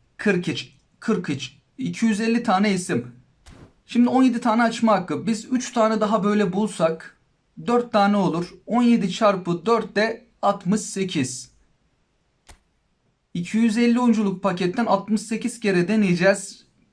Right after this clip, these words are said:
Yani şanslıysak belki öyle üç tane falan çıkarır mıyız?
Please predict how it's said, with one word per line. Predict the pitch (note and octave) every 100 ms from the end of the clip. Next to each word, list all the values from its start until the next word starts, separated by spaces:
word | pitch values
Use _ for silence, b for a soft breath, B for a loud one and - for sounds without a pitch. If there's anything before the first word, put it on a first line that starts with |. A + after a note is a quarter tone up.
| _ -
Yani | G3+ G3
şanslıysak | - G#3 G#3+ A#3+ A3+ G#3+ G3
belki | G#3 G3 G3
öyle | G3
üç | G3 -
tane | F#3 F#3
falan | F3+ F#3
çıkarır | F#3+ - F#3 F#3+
mıyız? | F3 C3+ - -